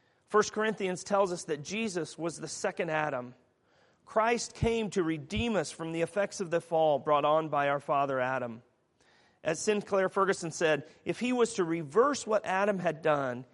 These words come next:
he needed to enter into the world not as Adam found it, but as Adam had left it." And here he certainly is, enduring every temptation of the fallen world. Adam, when Adam was tempted, he was in the garden.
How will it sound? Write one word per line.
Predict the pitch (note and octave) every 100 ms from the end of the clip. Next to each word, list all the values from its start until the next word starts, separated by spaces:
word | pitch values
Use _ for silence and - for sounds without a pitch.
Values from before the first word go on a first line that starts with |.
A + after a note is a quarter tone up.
| _ _
he | - G#3
needed | G3 B3 C4 F#3+
to | G#3 -
enter | A3+ A3+ A#3+
into | - G#3 F#3+
the | F#3+
world | E3+ E3+ D3
not | D#3+ G#3+
as | A#3+ A3
Adam | G3 F#3 E3+
found | - G3 F#3 G3 E3
it, | B2 - - _ _
but | E3+ E3+
as | D#3+ -
Adam | D#3 F3 E3+
had | D#3 C3+
left | B2 C#3 - C3+
it." | A2+ _ _ _ _
And | F#3 F3
here | B3 A3
he | A3
certainly | F#3+ - A3+ A3+ G#3 G3+ F3+
is, | F#3+ E3+ C#3+
enduring | D#3 C3+ F3+ A3 G3+ F3 D#3 - _
every | - G#3 A#3
temptation | G#3 A3+ G3 - F#3 F#3+ F3 C#3+
of | F3 D#3+
the | E3
fallen | - E3+ D#3+ D#3+ D3
world. | C#3 D3+ D3 B2 A#2+ - _ _ _ _ _ _ _ _ _ _ -
Adam, | F3 G#3+ G#3
when | D3+ F3+
Adam | F3+ G#3+ G#3+
was | G#3+
tempted, | - G#3+ G#3 G#3 F#3+
he | F3+ A3
was | G#3 F#3+
in | F3
the | D#3
garden. | C3 D3 C#3+ B2+ A#2+